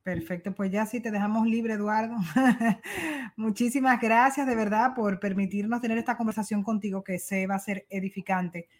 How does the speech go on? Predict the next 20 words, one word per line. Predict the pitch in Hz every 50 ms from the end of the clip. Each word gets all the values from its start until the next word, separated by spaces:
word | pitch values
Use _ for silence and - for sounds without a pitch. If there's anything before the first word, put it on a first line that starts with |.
| _ _ -
para | 330 190 185 180
todos | - 190 185 202 202
aquellos | 220 208 214 220 202 185 175 180 180 180 - - - _
que | - 185 175 175 175
están | 170 - 202 214
interesados | 247 247 269 262 254 269 269 269 269 262
en | 233
el | 226
mundo | 226 233 247 247
financiero | 247 254 233 226 220 - - 214 190 190
y |
que | 180 190
tenían | 185 190 190 196 214 214 202
tantas | - 220 226 220 247 240 -
dudas | - 208 185 180 180 180 -
sobre | - - 190 180 180
el | 175
fondo | - 190 185 180 180
de | 180
inversión. | 175 175 175 170 - - - - -